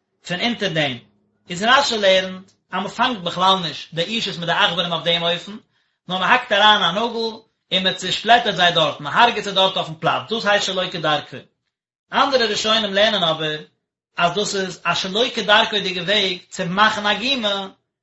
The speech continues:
וואס מען האקט מיט דעם שפיל, דער הער אהין, ביז עס ווערט א גריב, איינמאל איז שוין דא א גריב, לייגט מען אריין, דעם מצדה, דעם נעץ,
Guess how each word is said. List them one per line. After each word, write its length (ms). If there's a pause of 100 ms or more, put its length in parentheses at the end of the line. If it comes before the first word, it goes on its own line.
(360)
וואס 480
מען 160
האקט 260
מיט 120
דעם 140
שפיל, 340
דער 100
הער 200
אהין, 260
ביז 160
עס 80
ווערט 180
א 80
גריב, 300 (440)
איינמאל 200
איז 120
שוין 120
דא 140
א 40
גריב, 300
לייגט 220
מען 140
אריין, 240
דעם 120
מצדה, 340
דעם 180
נעץ, 420